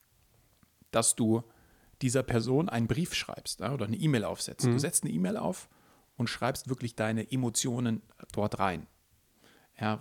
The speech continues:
Speaker 1: was das für ein Vollidiot ist und was auch immer. Und in diesem Prozess, das zu tun, flacht diese Wirkung eigentlich schon ab. Also du schickst diese E-Mail, diesen Brief nie ab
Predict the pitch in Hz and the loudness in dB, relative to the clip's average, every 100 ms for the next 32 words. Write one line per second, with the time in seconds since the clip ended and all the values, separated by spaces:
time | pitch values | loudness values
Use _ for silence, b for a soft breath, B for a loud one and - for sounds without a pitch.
0 | - 113 107 - 107 101 98 - 131 120 | -8 -12 -8 -6 -2 -2 -4 -4 -2 -2
1 | 113 110 104 - 107 113 101 104 107 71 | 0 -2 -2 -4 -6 -6 -4 -4 -4 -4
2 | 95 - _ b b b b b b b | -4 -8 _ b b b b b b b
3 | _ 117 113 107 - 143 180 135 - 127 | _ 2 2 2 0 0 0 0 -4 -4
4 | - 156 135 - - - 160 151 214 - | -2 -2 -4 -6 -6 -4 -2 0 0 -4
5 | _ _ _ _ _ _ _ b b b | _ _ _ _ _ _ _ b b b
6 | b b b _ - 131 - 143 117 113 | b b b _ -2 -2 0 -2 0 2
7 | 147 135 120 117 120 - 117 117 - - | 0 0 -2 -2 -2 -2 -4 -6 -8 -12
8 | - 107 123 135 - 113 123 120 117 110 | -8 -4 -2 -2 0 0 0 4 4 4
9 | 110 110 113 - 113 110 87 | 0 0 -4 0 0 0 -6